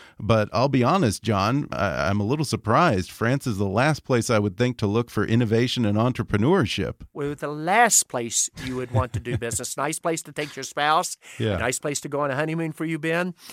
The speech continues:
Speaker 2: Uh, but, and a great place to have dinner. But the last place you do a startup in businesses has become the startup engine for Europe,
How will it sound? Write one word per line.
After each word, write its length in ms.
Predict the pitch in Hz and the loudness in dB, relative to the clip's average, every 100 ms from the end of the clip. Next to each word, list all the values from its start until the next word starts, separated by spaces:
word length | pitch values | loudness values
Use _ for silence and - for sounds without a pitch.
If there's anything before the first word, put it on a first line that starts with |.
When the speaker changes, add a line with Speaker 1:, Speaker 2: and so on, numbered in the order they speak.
| - - | -10 -2
Speaker 2:
Uh, 200 | 139 131 | -2 0
but, 140 | 139 | -4
and 180 | 143 135 | -4 -4
a 40 | |
great 220 | 131 156 | -4 -4
place 260 | - 156 147 | -2 -4 -4
to 100 | 143 | -4
have 120 | 143 | -6
dinner. 260 | 139 180 151 | -4 -4 -4
But 120 | 135 | -6
the 60 | 123 | -6
last 300 | 135 165 - | -4 -4 -4
place 220 | 165 - | -6 -6
you 60 | 147 | -8
do 140 | 147 | -6
a 40 | |
startup 320 | 135 151 143 139 | -4 -4 -4 -6
in 80 | |
businesses 540 | 135 180 175 131 147 - - - _ | -8 -6 -4 -4 -6 -8 -16 -20 _
has 200 | - 156 | -4 -4
become 440 | - 165 165 165 160 | -4 -4 -4 -4 -4
the 120 | 160 | -6
startup 420 | - 156 151 - | -2 -2 -2 -6
engine 400 | 151 147 151 143 | -8 -8 -8 -10
for 140 | - | -10
Europe, 440 | 135 156 151 131 | -8 -6 -4 -6